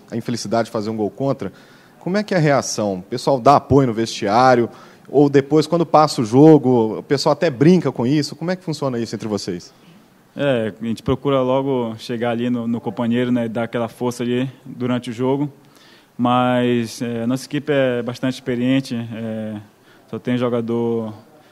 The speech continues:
Speaker 2: rodado, então a gente sabe lidar com, com, com esse momento.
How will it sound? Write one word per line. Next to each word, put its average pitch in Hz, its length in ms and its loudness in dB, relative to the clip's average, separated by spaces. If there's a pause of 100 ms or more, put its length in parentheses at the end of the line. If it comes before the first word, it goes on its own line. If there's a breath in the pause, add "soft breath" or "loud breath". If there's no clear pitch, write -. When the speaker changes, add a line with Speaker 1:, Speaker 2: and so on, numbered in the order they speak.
(220 soft breath)
Speaker 2:
rodado, 120 440 -2
então 123 460 -2
a 117 80 -6
gente 117 160 -6
sabe 127 240 -4
lidar 120 320 -4
com, 120 240 -4
com, 120 160 -10
com 123 220 -6
esse 123 160 -4
momento. 131 520 0